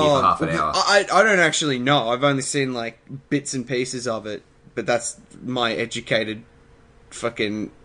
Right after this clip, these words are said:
Speaker 1: ass-, bloody
Speaker 2: Mm.
Speaker 1: assessment of it.
Speaker 2: Maybe if you had a week of time, you could figure it out.
Speaker 1: Uh, yes.
Speaker 2: Uh,
Speaker 1: Sorry, I, I almost instantly forgot about this trailer. <laughs>
Speaker 2: Yep.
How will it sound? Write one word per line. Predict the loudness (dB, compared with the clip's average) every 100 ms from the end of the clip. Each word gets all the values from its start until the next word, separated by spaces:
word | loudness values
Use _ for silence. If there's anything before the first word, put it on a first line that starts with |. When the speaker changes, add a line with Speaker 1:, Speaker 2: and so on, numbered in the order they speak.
| -20 -12 -8
Speaker 1:
ass-, | -8 -10 -10
bloody | -2 2 2 0
Speaker 2:
Mm. | -6 -8
Speaker 1:
assessment | -2 0 0 -2 -6
of | -6
it. | -8 -10 -20 -20 -20 -20 -20 _ -8
Speaker 2:
Maybe | -4 0 2 2 2
if | 0
you | 0
had | 0
a | 0
week | 0 2 0 0 -10 -20 _ _ _ _ _
of | -8 -4
time, | 2 4 4 2 -6 -12 _ _ _ _ _ _ _ -16
you | -12
could | -12 -8
figure | -6 -6
it | -6
out. | -2 -2 -4 -10 -16 -2
Speaker 1:
Uh, | 2 4 6 6 6
yes. | 4 2 0 -6 -10 -16 _ _ _ _ _ _
Speaker 2:
Uh, | -6 -2 0
Speaker 1:
Sorry, | 2 2 2
I, | 0 0
I | 0
almost | 2 2 4 2 0 -2
instantly | 0 0 -2 -2 0
forgot | 0 -2 -2 0
about | 0 0 -4
this | -6 -8
trailer. | -6 -4 2 2 2
<laughs> | 0 -2 -4 -2 -6 -2
Speaker 2:
Yep. | 4 4